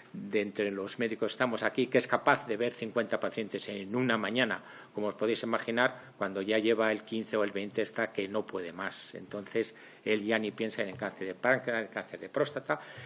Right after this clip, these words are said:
Creo que es un tema político a solucionar cuanto antes. Se habla mucho, pero la verdad es que se hace po-, po-, poquísimo y reconozco que es el pilar, o sea, es fundamental. O sea,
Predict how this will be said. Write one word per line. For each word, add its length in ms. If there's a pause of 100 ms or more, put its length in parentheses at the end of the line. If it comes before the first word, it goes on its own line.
(240)
Creo 260
que 80
es 100
un 140
tema 420 (460)
político 800
a 400
solucionar 600
cuanto 360
antes. 460 (440)
Se 200
habla 240
mucho, 420
pero 180
la 120
verdad 180
es 80
que 80
se 140
hace 180
po-, 680
po-, 320 (120)
poquísimo 680
y 240
reconozco 640
que 80
es 100
el 140
pilar, 480 (140)
o 100
sea, 280
es 240
fundamental. 880 (200)
O 40
sea, 200